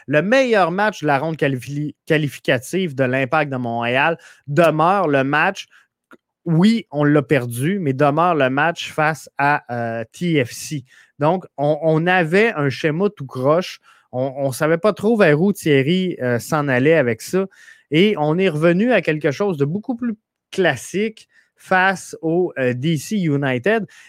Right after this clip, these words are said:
Et on a vu l'Impact rembarquer dans ses chaussures. Des statistiques qui ressemblent beaucoup plus aux Revs. Donc, on avait bien fait, somme toute, face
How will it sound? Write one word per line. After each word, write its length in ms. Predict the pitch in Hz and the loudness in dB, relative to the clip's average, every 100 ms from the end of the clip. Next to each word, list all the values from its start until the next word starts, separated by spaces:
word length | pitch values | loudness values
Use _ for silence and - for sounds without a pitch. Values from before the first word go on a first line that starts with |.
| - | -2
Et 100 | 160 | 2
on 220 | 175 185 | 2 2
a 180 | 196 190 | 4 4
vu 300 | 151 208 247 | 2 2 2
l'Impact 580 | 202 160 143 180 180 143 | 4 2 2 0 0 -2
rembarquer 540 | 160 151 143 120 175 | -2 2 0 -2 -4
dans 160 | 151 123 | -2 -4
ses 160 | 139 | -4
chaussures. 500 | 123 135 123 - 139 | -6 -4 -6 -2 -4
Des 140 | 123 123 | -2 -4
statistiques 580 | - 196 - - 247 - | 0 -2 -2 -8 -8 -4
qui 140 | 165 | -6
ressemblent 360 | - 208 196 165 | -2 0 0 0
beaucoup 260 | 170 185 | -4 -4
plus 380 | 156 208 208 - 143 | 0 2 2 -2 0
aux 140 | 139 | 2
Revs. 480 | 135 165 226 170 - - - _ | 4 6 4 0 -10 -20 -20 _
Donc, 220 | 165 180 - | -2 -2 -2
on 180 | 175 180 | -2 0
avait 300 | 202 208 254 | 2 2 2
bien 340 | 160 175 180 147 | 2 0 0 -2
fait, 280 | - 220 | -2 -2
somme 340 | - 175 135 123 | -2 -2 -4 -2
toute, 280 | 175 185 - | -2 -2 -2
face 460 | 185 180 - - | 0 0 -2 -14